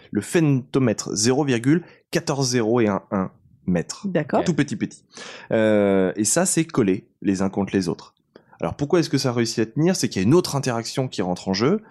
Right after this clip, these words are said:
Speaker 1: qui va lier les neutrons entre eux et les neutrons protons, qui va assurer la stabilité du noyau. Donc comme, comme si on avait une autre force, une autre, euh, interaction qui allait coller le noyau ensemble. Tant que cette interaction elle est plus forte,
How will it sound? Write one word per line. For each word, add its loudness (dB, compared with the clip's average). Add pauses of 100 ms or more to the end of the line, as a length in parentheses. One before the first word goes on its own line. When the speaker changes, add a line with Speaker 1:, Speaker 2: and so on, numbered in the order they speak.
(320)
Speaker 1:
qui -4
va 2
lier 2
les 2
neutrons 0
entre -2
eux -6 (380)
et -2
les 2
neutrons -2
protons, -4 (260)
qui 0
va 4
assurer 0
la 0
stabilité -2
du 0
noyau. 2 (460)
Donc 0
comme, 4
comme 0
si -2
on 2
avait 4
une 2
autre -2 (420)
force, -4
une 0
autre, -2
euh, 0 (280)
interaction -4
qui -4
allait 0 (200)
coller 2 (100)
le 0
noyau 4
ensemble. -6 (600)
Tant 0
que 4
cette 0
interaction -2
elle 2
est 0
plus -10
forte, 0